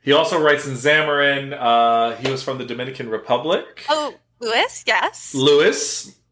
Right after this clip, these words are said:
Speaker 2: We
Speaker 1: And,
Speaker 2: had,
Speaker 1: uh,
Speaker 2: we've had Cameron, who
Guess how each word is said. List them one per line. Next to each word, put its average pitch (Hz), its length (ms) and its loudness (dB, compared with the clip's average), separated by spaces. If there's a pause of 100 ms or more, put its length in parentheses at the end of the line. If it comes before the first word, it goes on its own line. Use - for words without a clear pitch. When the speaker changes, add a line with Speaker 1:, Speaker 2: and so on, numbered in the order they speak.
(200)
Speaker 2:
We 240 80 0
Speaker 1:
And, 247 300 2
Speaker 2:
had, 226 460 0
Speaker 1:
uh, 262 40 -16 (460)
Speaker 2:
we've 269 140 -6
had 285 320 -2
Cameron, 240 680 -6 (400)
who 240 440 -12